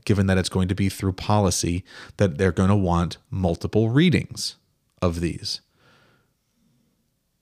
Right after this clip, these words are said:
Now, I can see the fact that you put it at seven days prior. That's going to give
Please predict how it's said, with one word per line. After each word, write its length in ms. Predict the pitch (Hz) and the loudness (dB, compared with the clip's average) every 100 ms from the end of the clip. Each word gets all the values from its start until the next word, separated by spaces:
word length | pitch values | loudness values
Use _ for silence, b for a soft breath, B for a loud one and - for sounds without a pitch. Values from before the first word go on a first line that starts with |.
| - | 0
Now, 140 | 101 | 4
I 160 | 101 104 | 4 2
can 220 | - 98 | 0 0
see 260 | - 110 110 | 2 4 4
the 120 | 104 | 2
fact 280 | 107 107 107 | 2 2 2
that 60 | |
you 80 | 95 | 0
put 140 | - | 0
it 60 | 92 | -2
at 60 | 90 | 0
seven 320 | 107 98 92 | 0 2 2
days 180 | 90 85 | 0 -2
prior. 400 | - 90 90 101 | -2 2 2 2
That's 200 | 92 - | 0 -2
going 220 | 95 87 | -4 -2
to 80 | 87 | -4
give 360 | 92 90 87 | -2 -2 -2